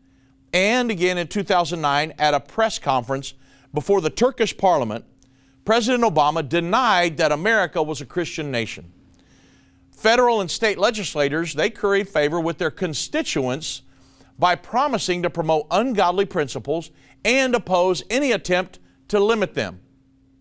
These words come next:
Activists, judges have,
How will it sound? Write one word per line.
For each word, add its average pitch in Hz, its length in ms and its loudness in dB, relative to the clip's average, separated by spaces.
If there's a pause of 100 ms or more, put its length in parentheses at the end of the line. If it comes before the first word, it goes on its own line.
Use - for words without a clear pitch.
(1120)
Activists, 170 840 0 (240)
judges 180 800 -2 (380)
have, 147 420 0